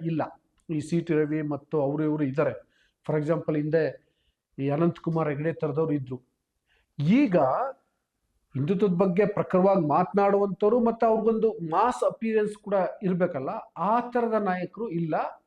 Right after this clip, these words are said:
ಆ ಕಾರಣಕ್ಕೋಸ್ಕರ ಯತ್ನಾಳ್ ಅವ್ರನ್ನ ಕರ್ತರ್ಬೇಕು, ಅವರನ್ನ ಕರ್ತಂದ್ರೆ ಮುಂದಿನ ಚುನಾವಣೆಗೆ ಸಹಾಯ ಆಗತ್ತೆ ಅನ್ನುವ ಲೆಕ್ಕಾಚಾರದಲ್ಲಿ ಅವ್ರನ್ನ ಮತ್ತೆ ವಾಪಸ್ ಕರ್ತರುವಂತ ಪ್ರಯತ್ನಗಳು ನಡೀತಿದ್ದಾವೆ ಅಂತೇಳಿ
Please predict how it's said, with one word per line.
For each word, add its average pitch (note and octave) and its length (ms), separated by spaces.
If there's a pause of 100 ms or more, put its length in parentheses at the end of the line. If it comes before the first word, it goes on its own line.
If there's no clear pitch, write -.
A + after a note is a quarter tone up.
(140)
ಆ F3 80
ಕಾರಣಕ್ಕೋಸ್ಕರ G3 640
ಯತ್ನಾಳ್ E3 420
ಅವ್ರನ್ನ D#3 220
ಕರ್ತರ್ಬೇಕು, C#3+ 840 (720)
ಅವರನ್ನ G3 300
ಕರ್ತಂದ್ರೆ G#3+ 560
ಮುಂದಿನ F3 400
ಚುನಾವಣೆಗೆ D#3+ 840 (160)
ಸಹಾಯ E3 320
ಆಗತ್ತೆ D3 580
ಅನ್ನುವ D3 240
ಲೆಕ್ಕಾಚಾರದಲ್ಲಿ C3+ 920
ಅವ್ರನ್ನ D3+ 380
ಮತ್ತೆ D3 360
ವಾಪಸ್ C3 400
ಕರ್ತರುವಂತ B2+ 680
ಪ್ರಯತ್ನಗಳು C3 580
ನಡೀತಿದ್ದಾವೆ B2+ 540
ಅಂತೇಳಿ B2+ 600